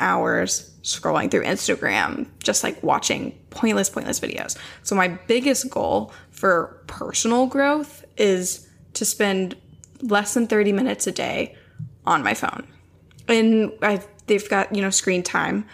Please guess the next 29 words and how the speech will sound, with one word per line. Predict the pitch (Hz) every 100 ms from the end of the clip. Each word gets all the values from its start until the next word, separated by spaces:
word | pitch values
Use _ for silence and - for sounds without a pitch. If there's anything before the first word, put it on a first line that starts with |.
| - - -
on, | 196 190 180 -
on | 196
the | 190
iPhone | - 196 190 196 185
now, | 185 190 190
and | 185
you've | 180 -
got | 220 208
the | 196
Moment | 196 185 190 160
app. | 170 -
So | 202
there's | 196 196
a |
lot | 196 196
of |
different | 185 190 -
resources | 175 - 170 - 165 -
that | - -
will | - 87 - - _ _
track | - 202 190 -
how | 240
much | 247 254 -
time | 269 269 277
you're | 277
spending | 285 - 277 302 294
on | 277 277
your | 302
phone, | 285 294 294 294